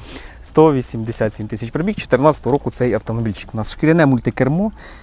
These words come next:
круїз-контроль, автомат, повний привід. Що в нас там ще є? Датчик давлення в шинах, велика навігація.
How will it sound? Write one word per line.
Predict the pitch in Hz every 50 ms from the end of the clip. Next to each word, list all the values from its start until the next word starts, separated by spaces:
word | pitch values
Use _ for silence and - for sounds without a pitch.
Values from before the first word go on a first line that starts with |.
| - - -
круїз-контроль, | - 131 131 117 - - - 110 110 - - 151 170 180 165 - - - - - -
автомат, | 127 135 123 - - 98 107 120 139 165 180 - - - -
повний | - 127 120 117 110 104
привід. | - - - 151 160 160 160 151 - - - - - - - - - - - - - - - - - - - - - - - -
Що | - - - - 151
в | 156 139
нас | 123 123 120
там | - - 123 123 120
ще | - - - 120 117
є? | 117 107 104 104 104 98
Датчик | 92 107 107 131 135 123 - - - - - - - - -
давлення | 110 107 107 110 113 117 110 110 113 120
в | 123
шинах, | - - - 214 208 214 202 101 101 101 98 - -
велика | 110 107 104 107 101 - -
навігація. | 104 107 113 107 104 101 104 104 123 156 185 202 185 - - 185 175 170 165